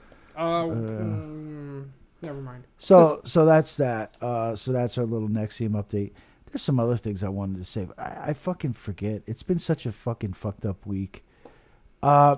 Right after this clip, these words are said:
Speaker 2: I did wanna get you and, uh, Jamie's or Mike's take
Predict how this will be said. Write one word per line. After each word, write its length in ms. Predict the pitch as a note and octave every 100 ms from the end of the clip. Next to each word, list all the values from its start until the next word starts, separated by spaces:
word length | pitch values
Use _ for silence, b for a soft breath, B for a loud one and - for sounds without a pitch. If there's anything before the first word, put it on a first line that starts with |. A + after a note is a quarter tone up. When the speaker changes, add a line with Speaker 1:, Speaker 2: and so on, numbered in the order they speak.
| - _ -
Speaker 2:
I 120 | E3
did 420 | B2 G3+ A#3 G3+
wanna 260 | G#3+ A3+ G#3
get 460 | D3+ F3 E3 - - _ b b b b b b b
you 540 | C#3 C3+ E3+ F3 F3+ -
and, 300 | D#3 D3 C#3 -
uh, 220 | B2+ B2
Jamie's 720 | G#2+ C#3+ C#3 D#3+ E3 - - - _ _ -
or 120 | A#2+
Mike's 640 | A#2+ C3 C#3+ C#3+ - - - _ _ _ -
take 500 | - D3 E3+ -